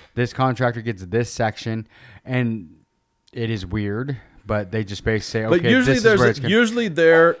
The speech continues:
Speaker 2: usually on a construction project, and you know, 'cause you're in this
Speaker 1: Yes.
Speaker 2: field, there, there, there's a governing body, there's an overall lead.
Speaker 1: Yes.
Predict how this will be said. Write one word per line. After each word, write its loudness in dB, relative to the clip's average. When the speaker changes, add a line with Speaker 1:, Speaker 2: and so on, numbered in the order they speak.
Speaker 2:
usually 0
on -2
a -4
construction -6
project, -4
and -8
you -2
know, 0
'cause -16
you're -6
in -6
this -6
Speaker 1:
Yes. -2
Speaker 2:
field, -8
there, 2
there, -2
there's -4
a -4
governing 0
body, -2
there's 0
an -2
overall 4
lead. -6
Speaker 1:
Yes. -2